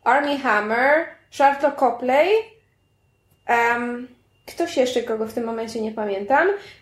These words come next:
I z tego, co wywnioskowałam z trailera, fabuła polega na tym, że grupa, em, ludzi chce kupić broń od jakiegoś szemranego gościa, którego gra Sharlto Copley i,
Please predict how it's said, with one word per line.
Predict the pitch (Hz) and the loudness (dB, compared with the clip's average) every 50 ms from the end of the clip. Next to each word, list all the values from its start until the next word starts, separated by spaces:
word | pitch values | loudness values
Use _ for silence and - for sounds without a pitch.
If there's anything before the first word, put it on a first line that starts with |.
| _ - | _ -2
I | 262 269 269 269 269 | 0 2 2 0 0
z | - | 0
tego, | - 320 311 359 | 0 2 2 2
co | - 339 | 0 0
wywnioskowałam | 302 320 302 302 320 302 311 - 302 277 269 285 285 294 285 277 277 | -2 0 0 0 0 0 0 0 0 2 4 4 6 6 4 2 0
z | 269 - - - - - - | -4 -6 -8 -10 -12 -8 -2
trailera, | 277 254 240 233 226 220 226 240 285 339 370 359 359 - | 0 2 2 4 4 4 4 4 4 4 4 2 0 -4
fabuła | - - 294 269 262 277 302 311 302 | -2 0 0 0 2 2 2 2 2
polega | 302 294 285 285 285 285 | 4 2 2 2 2 0
na | 277 277 277 | 0 -2 -4
tym, | 285 277 269 | -4 -4 -2
że | 247 247 247 247 | -2 -2 -2 -2
grupa, | 247 269 262 277 277 277 - 269 247 233 226 233 240 - - - - _ _ _ _ | -2 -2 -2 -2 -4 0 2 2 4 4 4 2 0 -2 -8 -14 -20 _ _ _ _
em, | - 233 220 220 214 220 214 - | 0 2 2 2 2 0 -4 -6
ludzi | 254 247 262 262 254 214 220 240 247 | -6 -4 -2 -2 -4 -4 -4 -6 -8
chce | - - - 262 240 | -8 -2 0 0 0
kupić | 247 - 254 240 - - 233 208 220 | 0 -2 -6 -8 -8 -10 -10 -10 -10
broń | 214 - 233 240 240 240 233 226 | -4 0 2 4 4 4 2 0
od | 233 220 226 | 0 2 2
jakiegoś | 220 226 - 254 226 247 247 - | 2 2 2 2 2 2 2 0
szemranego | - 240 233 233 220 226 226 226 226 220 214 208 208 208 208 202 202 - - - - 214 208 - | 0 0 2 2 2 2 2 2 0 0 0 0 2 4 4 4 2 0 -4 -12 -18 -20 -18 -16
gościa, | 233 214 226 226 226 226 - - 233 208 202 196 196 | -4 0 2 2 2 0 0 2 4 4 4 4 2
którego | 196 - - 220 208 202 208 | -2 -6 -4 -2 -2 -2 0
gra | 208 214 196 202 202 | 2 2 2 2 2
Sharlto | - 240 214 220 214 - 226 | 2 2 2 2 0 -4 -8
Copley | 214 - 208 208 - 262 285 330 403 427 - - - - - _ _ _ _ | -4 -4 -4 -4 0 2 2 2 2 0 -2 -6 -14 -20 -20 _ _ _ _
i, | 254 254 262 254 262 254 254 254 - - | -2 0 0 2 2 0 -2 -4 -4 -8